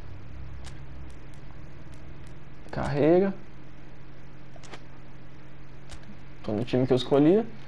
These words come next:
Posição preferida, treino, meus dados. Aqui, meus dados. Ali, ó. Como podem ver, a tatuagem tá ali no braço.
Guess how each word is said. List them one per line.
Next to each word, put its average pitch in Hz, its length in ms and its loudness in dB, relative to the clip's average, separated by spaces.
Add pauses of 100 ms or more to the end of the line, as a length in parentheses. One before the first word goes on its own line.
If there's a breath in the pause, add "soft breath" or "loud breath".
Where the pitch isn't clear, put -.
(300 loud breath)
Posição 131 400 6
preferida, 170 560 8
treino, 180 480 6
meus 147 240 8
dados. 160 380 6
Aqui, 139 180 2
meus 185 280 8
dados. 95 440 2 (1300)
Ali, 160 220 8
ó. 120 100 6
Como 143 160 4
podem 175 280 8
ver, 165 100 6
a 190 80 6
tatuagem 170 480 6
tá 208 120 4
ali 208 140 8
no 226 100 8
braço. 165 420 4